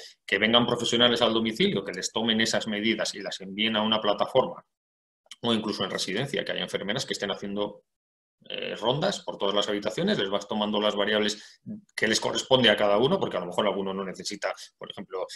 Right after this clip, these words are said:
el azúcar, porque está bien, les van tomando todas sus variables y entonces en la plataforma, si por cada paciente tenemos establecido cuáles son sus valores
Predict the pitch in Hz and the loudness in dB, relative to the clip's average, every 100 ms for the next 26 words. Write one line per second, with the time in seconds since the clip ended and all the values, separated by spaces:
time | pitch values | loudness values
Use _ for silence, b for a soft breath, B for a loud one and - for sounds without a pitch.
0 | B 101 92 - 117 180 180 107 - 98 | B -6 -6 -4 -2 0 0 -4 -6 -2
1 | 101 165 196 B B B 98 101 110 113 | 0 -2 -4 B B B -2 0 2 4
2 | 117 113 127 127 131 139 156 170 185 120 | 4 8 6 6 4 6 6 6 6 4
3 | 110 117 107 - - 101 98 101 101 107 | 2 2 2 0 -8 -8 -6 -2 2 2
4 | 139 151 104 85 _ _ _ - 104 107 | 4 4 4 -6 _ _ _ -4 0 0
5 | 107 107 107 104 104 151 143 90 87 98 | 2 2 4 2 4 2 2 -2 -4 -2
6 | 127 127 127 120 117 113 139 113 120 131 | 0 -2 0 0 0 -2 0 4 4 4
7 | 135 123 127 117 110 110 135 92 87 - | 2 2 0 0 4 8 8 6 -2 -8
8 | - | -10